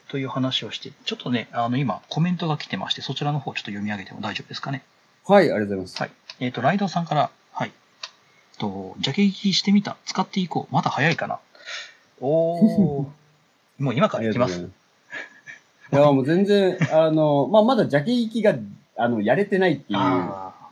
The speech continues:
Speaker 1: ー。
Speaker 2: ところが、<laughs> 僕的には、
Speaker 1: あー、
Speaker 2: あるので。はい。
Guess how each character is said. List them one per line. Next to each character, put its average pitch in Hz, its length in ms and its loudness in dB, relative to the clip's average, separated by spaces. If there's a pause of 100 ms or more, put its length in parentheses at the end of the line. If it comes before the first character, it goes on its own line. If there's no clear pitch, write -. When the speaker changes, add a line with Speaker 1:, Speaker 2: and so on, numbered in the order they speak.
(120)
Speaker 1:
ー。 - 20 -20
Speaker 2:
と 160 100 0
こ 147 100 2
ろ 143 80 4
が、 - 300 2
<laughs> 135 60 4
僕 160 200 2
的 160 240 -2
に 156 100 4
は、 104 300 -2 (180)
Speaker 1:
あ 131 520 0
ー、 - 20 -2
Speaker 2:
あ 160 60 6
る 156 100 2
の 87 180 -6
で。 92 160 -10 (400)
は 131 140 0
い。 165 120 -6